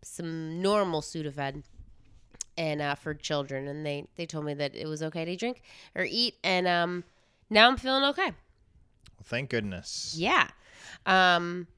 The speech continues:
Speaker 1: so sorry if my voice is a little smelly cat-ish, but this is me. What are you looking up?
Speaker 2: Uh, our podcast.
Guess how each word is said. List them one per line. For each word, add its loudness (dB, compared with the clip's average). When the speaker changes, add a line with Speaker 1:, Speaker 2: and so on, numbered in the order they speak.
Speaker 1:
so 4
sorry 10
if 4
my 8
voice 4
is 0
a -2
little -2
smelly 0
cat-ish, 0
but 0
this -10
is -12
me. 0
What -4
are -2
you -2
looking -2
up? -2
Speaker 2:
Uh, -2
our -8
podcast. -10